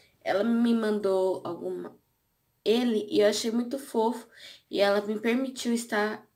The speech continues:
reproduzindo pra vocês. Então, eu vou estar ensinando a fazer o nosso Olof. Olha que lindo. Ele todo de pérola pra tampa de caneta, ó.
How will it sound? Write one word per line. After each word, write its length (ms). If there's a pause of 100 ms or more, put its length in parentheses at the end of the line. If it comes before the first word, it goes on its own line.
(180)
reproduzindo 800
pra 180
vocês. 520 (440)
Então, 280
eu 120
vou 80
estar 240
ensinando 340
a 60
fazer 560
o 40
nosso 380 (160)
Olof. 580 (220)
Olha 220
que 200
lindo. 360 (1500)
Ele 340
todo 380
de 160
pérola 720
pra 80
tampa 320
de 100
caneta, 640
ó. 260